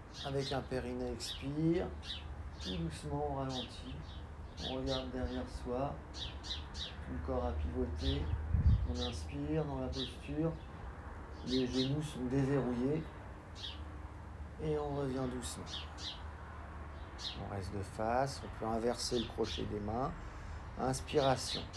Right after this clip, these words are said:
Périnée expire, autograndissement. Rotation vers la droite cette fois-ci. Inspiration.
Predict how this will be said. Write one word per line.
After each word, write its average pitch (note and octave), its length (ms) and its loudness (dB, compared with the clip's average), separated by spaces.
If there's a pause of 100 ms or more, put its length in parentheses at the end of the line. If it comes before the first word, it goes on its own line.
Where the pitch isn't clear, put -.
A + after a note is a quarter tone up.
(520)
Périnée A#2 460 2
expire, C3 560 4
autograndissement. B2 1200 2 (1200)
Rotation - 420 -4
vers A#2+ 160 -4
la A#2+ 80 -2
droite A#2+ 320 -2
cette - 160 -4
fois-ci. C3+ 360 -4 (3750)
Inspiration. D3 1000 2